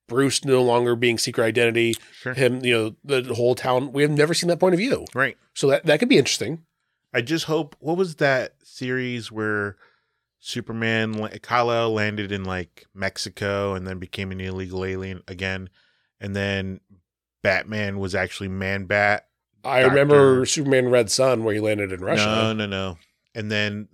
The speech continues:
Speaker 2: uh, Wonder Woman was not Wonder Woman. It was, like, Barda. Like,
Speaker 1: I
Speaker 2: the Dark League of
Speaker 1: That's all you, Jared.
Speaker 2: Justice or something.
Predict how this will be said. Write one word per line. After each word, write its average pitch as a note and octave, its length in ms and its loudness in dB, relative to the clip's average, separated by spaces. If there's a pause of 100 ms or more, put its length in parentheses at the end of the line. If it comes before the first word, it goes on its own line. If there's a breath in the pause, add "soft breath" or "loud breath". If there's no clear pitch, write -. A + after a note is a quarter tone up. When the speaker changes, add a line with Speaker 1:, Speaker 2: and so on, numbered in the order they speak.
Speaker 2:
uh, G#2 60 -2
Wonder A2+ 260 -2
Woman G#2+ 300 0
was G2 180 -8
not F#2+ 300 -6
Wonder G2 240 -8
Woman. F#2 260 -10
It F2+ 60 -20
was, F#2 100 -20
like, F2 160 -12 (160)
Barda. D#3+ 380 -18 (880)
Like, F#2+ 140 -4
Speaker 1:
I A#2 80 -2
Speaker 2:
the A2 100 2
Dark F2+ 480 -2 (240)
League F#2 520 -10
of E2 280 -10 (120)
Speaker 1:
That's C3+ 180 0
all B2 100 2
you, A#2+ 140 2
Jared. G#2 260 2
Speaker 2:
Justice F#2 400 -10
or D#2 160 -18
something. - 340 -20